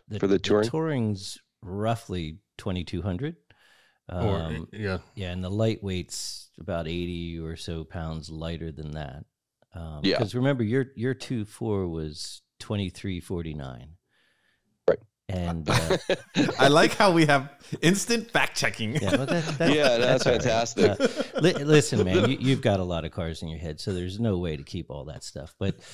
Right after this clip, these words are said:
Speaker 1: yeah, roughly the touring, just figure plus or minus about twenty-two hundred.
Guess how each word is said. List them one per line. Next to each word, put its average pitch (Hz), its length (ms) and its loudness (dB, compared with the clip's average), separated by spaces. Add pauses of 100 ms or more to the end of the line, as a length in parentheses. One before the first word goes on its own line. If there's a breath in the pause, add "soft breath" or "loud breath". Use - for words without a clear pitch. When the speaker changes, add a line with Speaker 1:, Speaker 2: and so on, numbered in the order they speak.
(340 loud breath)
Speaker 1:
yeah, 107 240 2
roughly 120 680 0
the 92 100 -2
touring, 90 600 -4 (160)
just - 260 -12
figure 85 400 -6
plus - 320 -8
or 85 60 -8
minus 80 340 -8
about 76 280 -8 (300)
twenty-two 82 460 -8
hundred. 82 400 -12